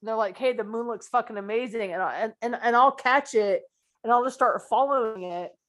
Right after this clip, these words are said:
and start bloom, bloom, bloom, bloom, bloom, and, and taking good pictures of it.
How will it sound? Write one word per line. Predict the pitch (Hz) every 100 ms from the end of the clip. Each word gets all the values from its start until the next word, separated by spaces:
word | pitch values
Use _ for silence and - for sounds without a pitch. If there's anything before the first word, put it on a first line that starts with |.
| _ _ _ _
and | 240 247
start | 226 180 226
bloom, | 226 214
bloom, | 226 214
bloom, | 214 220
bloom, | 214 214
bloom, | 214 247 208
and, | 160 226 233
and | 240
taking | 247 247 254 214
good | 214 180
pictures | 247 262 277 226
of | 185 160
it. | 160 165 -